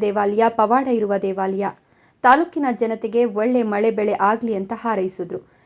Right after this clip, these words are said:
ಕಳೆದ ವಿಧಾನಸಭಾ ಚುನಾವಣೆಯಲ್ಲಿ ನನಗೆ ಇನ್ನಿಲ್ಲದ ತೊಂದರೆ ನೀಡಿದ್ರು. ನಾನು ಜನರಿಗೆ ನೀಡಿದ ಕುಕ್ಕರ್ ಬ್ಲಾಸ್ಟ್ ಆಗಿ ಮಹಿಳೆಯರಿಗೆ ಅನಾಹುತ ಆಗಿದೆ ಅಂತ ಅಪಪ್ರಚಾರ ಮಾಡಿದ್ರು. ಅವರಿಗೆ ಶ್ರೀರಾಮಲಿಂಗೇಶ್ವರ ದೇವರು ಒಳ್ಳೆಯದ್ ಮಾಡ್ಲಿ ಅಂತ ಕುಟುಕಿದ್ರು. ಕಳೆದ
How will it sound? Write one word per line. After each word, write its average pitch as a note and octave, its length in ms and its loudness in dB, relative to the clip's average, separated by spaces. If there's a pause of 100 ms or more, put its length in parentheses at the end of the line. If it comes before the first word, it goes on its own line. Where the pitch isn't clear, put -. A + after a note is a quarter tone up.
(120)
ಕಳೆದ D4 300 6
ವಿಧಾನಸಭಾ C#4+ 460 0
ಚುನಾವಣೆಯಲ್ಲಿ A#3 580 -2
ನನಗೆ G#3+ 280 2
ಇನ್ನಿಲ್ಲದ A#3+ 500 2
ತೊಂದರೆ A3 340 -2
ನೀಡಿದ್ರು. F#3+ 580 -6 (160)
ನಾನು B3+ 220 4
ಜನರಿಗೆ C4+ 400 2
ನೀಡಿದ B3 300 0
ಕುಕ್ಕರ್ A#3+ 360 -2
ಬ್ಲಾಸ್ಟ್ G#3 420 0
ಆಗಿ G#3+ 260 -4
ಮಹಿಳೆಯರಿಗೆ A3+ 580 2
ಅನಾಹುತ B3 520 -2
ಆಗಿದೆ G3+ 260 -2
ಅಂತ G3+ 180 -2 (100)
ಅಪಪ್ರಚಾರ G3 600 -2
ಮಾಡಿದ್ರು. F#3 380 -4 (420)
ಅವರಿಗೆ B3 460 4
ಶ್ರೀರಾಮಲಿಂಗೇಶ್ವರ B3+ 920 0 (120)
ದೇವರು G#3 360 2
ಒಳ್ಳೆಯದ್ G#3 340 2
ಮಾಡ್ಲಿ G3 320 -2
ಅಂತ F#3+ 180 -4
ಕುಟುಕಿದ್ರು. G3 440 -6 (480)
ಕಳೆದ C4 200 4